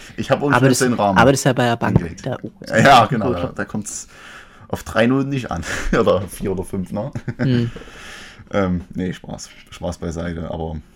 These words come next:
Speaker 1: ich hab da schon einen finanziellen Rahmen gekriegt. Ich weiß nicht, wie ist denn das bei dir so mit finanziellen Rahmen bei Geschenken? Sagst du den Leuten das oder
Speaker 2: Kommt,
Speaker 1: hältst du es mal gleich,
Speaker 2: kommt,
Speaker 1: oder?
Speaker 2: kommt, kommt jedes Jahr aufs Neue drauf an, wie viel Kohle ich hab. <laughs>
Speaker 1: Okay.
Speaker 2: So, also dem, in dem Jahr wird's wahrscheinlich etwas dünner, weil ich jetzt ja,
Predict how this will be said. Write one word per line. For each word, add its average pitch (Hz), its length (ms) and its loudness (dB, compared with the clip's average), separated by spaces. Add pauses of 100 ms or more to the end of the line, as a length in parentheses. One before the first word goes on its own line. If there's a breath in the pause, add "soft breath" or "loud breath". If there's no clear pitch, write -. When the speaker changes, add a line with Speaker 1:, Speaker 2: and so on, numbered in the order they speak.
(180)
Speaker 1:
ich - 120 -4
hab 113 100 0
da 104 100 4
schon 98 120 -4
einen 98 60 0
finanziellen 90 400 -2
Rahmen 85 200 -2
gekriegt. 92 160 -2
Ich 90 60 -2
weiß 107 140 4
nicht, 107 100 -6
wie 110 40 0
ist 110 80 -2
denn - 80 -12
das 110 120 -4
bei 101 120 2
dir 95 200 0
so 82 160 -2 (160)
mit 90 160 -6
finanziellen 87 540 -4
Rahmen 85 300 -2
bei 82 100 -2
Geschenken? 85 540 -8
Sagst 104 300 -2
du - 40 -6
den 131 80 -2
Leuten 135 220 -2
das 131 180 -6
oder 101 240 -2
Speaker 2:
Kommt, - 40 0
Speaker 1:
hältst 110 200 4
du - 40 -4
es - 100 -4
mal 92 100 -4
gleich, 110 400 2
Speaker 2:
kommt, - 80 -10
Speaker 1:
oder? 113 100 0
Speaker 2:
kommt, 123 280 4
kommt 123 200 4
jedes 127 220 6
Jahr 123 140 4
aufs 120 160 0
Neue 127 180 4
drauf - 180 -2
an, 127 140 -2
wie 123 60 -2
viel 123 120 2
Kohle 123 260 6
ich 120 100 2
hab. - 120 0 (200)
<laughs> - 180 -12
Speaker 1:
Okay. - 340 4 (720 loud breath)
Speaker 2:
So, 123 180 2 (160)
also 120 380 6
dem, 131 320 2
in 120 140 0
dem 131 160 4
Jahr 131 120 4
wird's 127 160 0
wahrscheinlich 127 240 4
etwas - 220 0
dünner, 160 280 4
weil 131 120 -2
ich 127 160 -6
jetzt - 240 -6
ja, 123 340 0